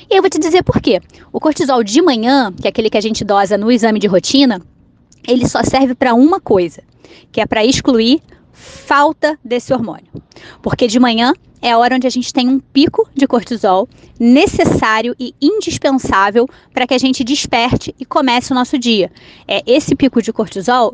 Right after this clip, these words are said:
que libera açúcar, né, glicose, pro nosso, nosso corpo começar a funcionar, nosso cérebro acordar, nosso coração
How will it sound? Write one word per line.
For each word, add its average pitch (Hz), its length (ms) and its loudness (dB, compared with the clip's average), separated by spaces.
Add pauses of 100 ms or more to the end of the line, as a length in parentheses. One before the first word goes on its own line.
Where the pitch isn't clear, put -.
que - 140 -8
libera 226 580 0 (240)
açúcar, 240 600 -2
né, 214 160 -4
glicose, 214 580 0 (300)
pro 254 120 -4
nosso, 285 340 2 (200)
nosso 269 300 -2
corpo - 400 -2
começar 392 480 0
a 359 40 -2
funcionar, 320 520 0
nosso 240 220 0
cérebro 226 420 0
acordar, 240 540 0
nosso 208 200 -6
coração 220 520 -2